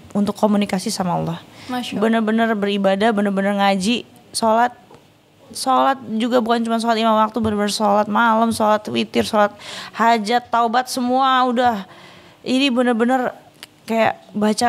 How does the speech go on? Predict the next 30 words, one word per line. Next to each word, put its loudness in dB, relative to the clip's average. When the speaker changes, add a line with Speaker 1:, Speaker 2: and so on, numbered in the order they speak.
Speaker 1:
ngaji 2
aja 2
tuh 0
aku 2
baca 0
artinya 2
bener-bener 2
aku 0
pengen 0
tahu 0
apa 0
yang 2
Allah 2
mau 2
sampaikan 0
lewat, 0
lewat 0
pesan-pesan -2
ini 2
gitu -2
dalam 0
Quran. -2
Kayak -2
aku -2
pengen 2
bener-bener 4
ngobrol 4
gitu -2
sama -6
Allah. -4